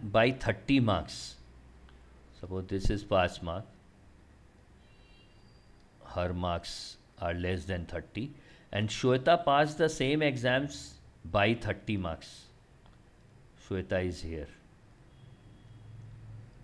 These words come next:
If their marks difference,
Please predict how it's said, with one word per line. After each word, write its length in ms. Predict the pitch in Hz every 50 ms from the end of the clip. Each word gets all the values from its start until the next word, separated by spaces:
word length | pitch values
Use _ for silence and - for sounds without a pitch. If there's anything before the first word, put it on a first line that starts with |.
| - - - - - - - - - - - - - - - - - - - - - - - - - - -
If 260 | - 139 170 160 - 139 123
their 240 | 113 139 151 165 151
marks 400 | 131 151 147 131 165 170 - -
difference, 720 | - 127 139 135 135 - 139 135 120 98 82 - - -